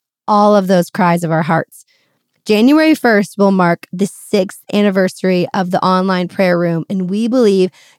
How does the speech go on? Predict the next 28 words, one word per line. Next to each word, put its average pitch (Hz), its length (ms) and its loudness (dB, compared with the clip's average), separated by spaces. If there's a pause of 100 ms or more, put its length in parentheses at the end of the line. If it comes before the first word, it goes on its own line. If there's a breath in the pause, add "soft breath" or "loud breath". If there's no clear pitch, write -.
God 233 380 -2
put 233 240 0
this 190 200 -2 (120)
all 208 240 4
into 269 240 2
motion 233 600 0
for 180 420 -2 (120)
such - 360 -4
a 202 80 -2
time 170 240 -2
as 156 140 -6
this. - 380 -6 (500)
For 226 100 -2
anyone 302 400 4
listening 240 460 0
who 220 100 2
has 196 240 0
been 190 240 -2
in 208 80 2
the 202 80 0
prayer 175 280 -2
room, 208 300 2
either 190 380 2 (320 loud breath)
on 202 160 2
our, 170 180 2 (140)
through 196 100 4
our 170 160 4
website 226 640 0